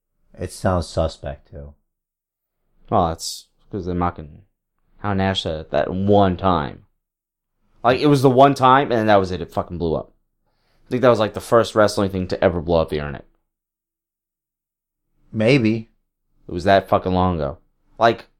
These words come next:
Speaker 2: it was nineties.
Speaker 1: You mean with, like, CompuServe?
Speaker 2: Some shit. A O L.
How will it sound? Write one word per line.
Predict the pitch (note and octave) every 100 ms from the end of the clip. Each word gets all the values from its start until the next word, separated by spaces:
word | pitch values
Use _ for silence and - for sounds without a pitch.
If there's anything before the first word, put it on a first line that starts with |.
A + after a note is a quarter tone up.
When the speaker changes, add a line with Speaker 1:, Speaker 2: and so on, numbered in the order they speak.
| _ _ _ _ _ _ _
Speaker 2:
it |
was | A2+ G#2
nineties. | A#2+ B2 F#2+ C#2+ - - _ _ _ _ _ _ _ _ _ _ _
Speaker 1:
You | - A2+
mean | B2 A#2+
with, | A2 G2+
like, | G2 F2+
CompuServe? | - G2 F#2+ A#2+ - D#3 B3 - _ _ _ _ _ _ _ _
Speaker 2:
Some | - G#2
shit. | - - - -
A | - G2
O | G#2 G2+
L. | G#2 A2+ B2+